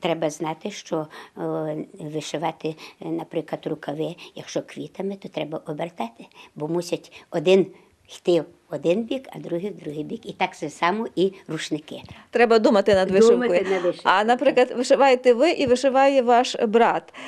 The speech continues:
Speaker 2: Е, чи буває так, що втручається брат у вашу творчу роботу, а ви в братову роботу?
Speaker 1: Він деколи мені помагає, я йому помагаю. Але було найцікавіше, коли він вишивав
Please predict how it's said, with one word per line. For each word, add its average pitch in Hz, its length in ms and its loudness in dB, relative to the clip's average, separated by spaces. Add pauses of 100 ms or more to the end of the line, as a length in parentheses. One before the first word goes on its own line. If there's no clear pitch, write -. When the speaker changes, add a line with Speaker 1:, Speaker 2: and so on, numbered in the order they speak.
(160)
Speaker 2:
Е, 202 280 6
чи 262 500 4
буває 254 300 4
так, 302 200 4
що 294 140 0
втручається 269 640 4
брат 254 300 2
у 247 60 4
вашу 330 260 4
творчу 240 400 2
роботу, 190 580 4 (100)
а 202 200 2
ви 247 220 6
в 233 420 4
братову 196 420 2
роботу? 180 460 0 (220)
Speaker 1:
Він 226 180 -2
деколи 196 340 0
мені 196 240 4
помагає, 180 540 0
я 170 160 2
йому 190 220 0
помагаю. 175 600 -2 (260)
Але 185 260 0
було 233 280 0
найцікавіше, 190 680 0
коли 185 260 0
він 175 140 2
вишивав 175 460 0